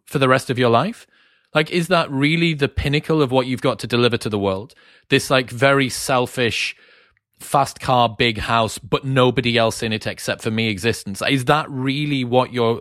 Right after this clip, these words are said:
what you're here to deliver to the world? Or is there a more heroic narrative which allows you to face the things that you're the most scared of, that allows you to enter into a, a relationship with somebody, either as a friendship or as a partner,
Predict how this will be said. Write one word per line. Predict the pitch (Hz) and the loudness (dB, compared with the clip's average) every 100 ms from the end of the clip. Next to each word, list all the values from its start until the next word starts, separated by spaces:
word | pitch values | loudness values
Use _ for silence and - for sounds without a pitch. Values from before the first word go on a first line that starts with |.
| - | -6
what | 127 123 135 135 | -10 -6 0 2
you're | 127 | 2
here | 110 123 | 2 0
to | 113 113 | -2 -2
deliver | 113 113 117 | 0 0 0
to | 113 | -2
the | 104 | -2
world? | 104 101 127 _ _ _ _ _ _ _ _ _ _ - | 0 0 -4 _ _ _ _ _ _ _ _ _ _ 2
Or | 135 139 139 139 | 6 6 6 4
is | 135 120 | 2 2
there | 131 123 | 2 2
a | |
more | 127 143 | 4 2
heroic | 131 120 113 110 | 2 2 0 0
narrative | 110 107 - 107 104 | 0 0 -2 -8 -8
which | 113 104 - - | -8 -8 -8 -6
allows | 113 117 110 | 0 2 2
you | 113 | -4
to | - 113 | -6 -8
face | - 123 120 | -2 0 0
the | 127 | -4
things | - 123 113 | -4 -4 -4
that | 113 | -4
you're | 113 | -2
the | 113 | 0
most | 113 107 - | 0 -2 -6
scared | - 110 110 | -2 2 2
of, | 107 104 - - - | 0 -2 -8 -20 -6
that | 123 120 | 0 2
allows | 120 120 113 | 4 2 -2
you | 113 | -2
to | 117 | 0
enter | 123 123 120 | 0 0 -4
into | 113 120 113 - | -4 -2 -2 -2
a, | 117 - | -8 -4
a | 113 | 0
relationship | 113 123 - 117 117 - | 2 2 0 -2 -4 -4
with | 110 | -6
somebody, | - 117 110 110 107 104 | -4 -2 0 0 -2 -4
either | - 110 110 | -2 0 2
as | 107 | 0
a | 113 | 0
friendship | 127 117 107 110 | 0 0 0 0
or | 117 107 101 - | 2 2 0 -2
as | 101 | -6
a | |
partner, | - 127 127 113 | 0 2 2 -2